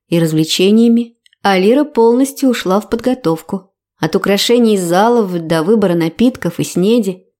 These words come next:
чтобы по вкусу всем пришлось. Гости у них были разные. И индары, и люди,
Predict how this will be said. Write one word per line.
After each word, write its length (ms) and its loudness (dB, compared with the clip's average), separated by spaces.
чтобы 380 -2
по 180 -6
вкусу 460 -2
всем 360 -4
пришлось. 680 -6
Гости 340 0
у 40 4
них 160 2
были 160 2
разные. 520 -2
И 180 2
индары, 640 0
и 260 0
люди, 560 0